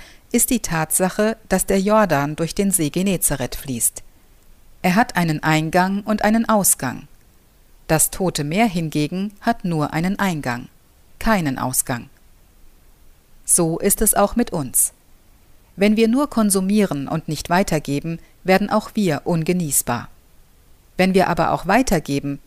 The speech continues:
bleiben wir lebendig. Während der Generalkonferenz in San Antonio, Texas,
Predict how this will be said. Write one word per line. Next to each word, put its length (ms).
bleiben 320
wir 100
lebendig. 640
Während 320
der 100
Generalkonferenz 1120
in 140
San 180
Antonio, 720
Texas, 680